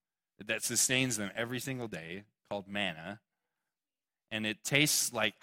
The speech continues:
honey wafers. I'm convinced it tastes like the honey buns by Little Debbie. <laughs> Delicious. But they complain about this thing.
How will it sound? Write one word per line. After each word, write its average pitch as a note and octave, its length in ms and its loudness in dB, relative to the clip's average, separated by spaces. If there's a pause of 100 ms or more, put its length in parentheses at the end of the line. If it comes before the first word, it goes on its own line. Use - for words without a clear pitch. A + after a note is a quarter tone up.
honey A#2+ 420 0 (220)
wafers. - 760 -10 (920)
I'm D#3+ 160 4
convinced D3 540 4
it A2 160 -6
tastes C3+ 340 2
like B2 200 2
the G#2+ 100 -4
honey C3+ 220 0
buns G2 360 -4
by F#2 160 -4
Little G#2+ 220 -6
Debbie. G2+ 320 -8 (360)
<laughs> A2+ 60 -6 (1200)
Delicious. - 680 -2 (960)
But D#3+ 80 2
they G3 100 8
complain G3 340 8
about F#3 200 8
this C#3 200 2
thing. G#2+ 260 -4